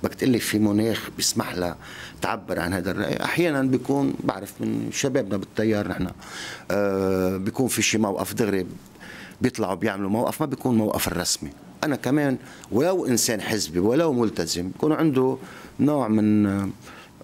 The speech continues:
أفكار معينة بيحاول يطرحها، بس بكرة من، من بعد كلام السيد حسن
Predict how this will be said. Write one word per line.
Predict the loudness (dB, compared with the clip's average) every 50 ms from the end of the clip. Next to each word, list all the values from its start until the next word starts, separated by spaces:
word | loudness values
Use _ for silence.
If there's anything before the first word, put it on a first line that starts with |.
| -8 -6 -4
أفكار | -2 -2 0 0 0 0 0 0 -2
معينة | -2 -2 -2 0 0 2 2 2
بيحاول | 0 0 0 0 -2 -2 -2 -4
يطرحها، | -6 -4 -6 -6 -6 -6 -8 -4 -2
بس | -2 -2 0
بكرة | 0 -2 -2 0 -2 -2 -2 -4 -8 -14 -20 -20 -20 -20 -20 -20 -20 -8 0
من، | 2 4 6 6 4 4 4
من | 4 4 4
بعد | 4 2 0 -2 -4
كلام | -2 0 0 2 2 2
السيد | 2 2 2 2 2 0 0 0
حسن | -2 -2 0 0 0 0 -2 -4